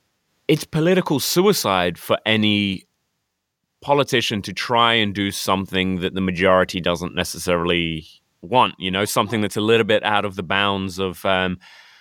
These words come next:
what the public are thinking about, but might be better for the country. It's, it's complete and utter political suicide. And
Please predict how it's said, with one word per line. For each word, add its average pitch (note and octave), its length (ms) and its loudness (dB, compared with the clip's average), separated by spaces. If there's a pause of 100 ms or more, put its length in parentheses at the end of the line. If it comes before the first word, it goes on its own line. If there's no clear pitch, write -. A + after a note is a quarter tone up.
(120)
what G#2 300 2 (120)
the G2 480 2
public G2+ 300 -4
are - 20 -6
thinking D3+ 240 -4
about, G#2+ 240 0
but G2+ 80 -8
might G#2 220 0
be G2 80 -10
better G2+ 180 -2
for G2 120 -14
the F#2+ 80 -8
country. C#3 520 -2
It's, - 240 -8
it's - 240 -12 (440)
complete B2+ 280 0
and G2+ 120 0
utter G2 160 -2
political F#2 380 -2
suicide. F#2 580 0
And F2+ 260 -4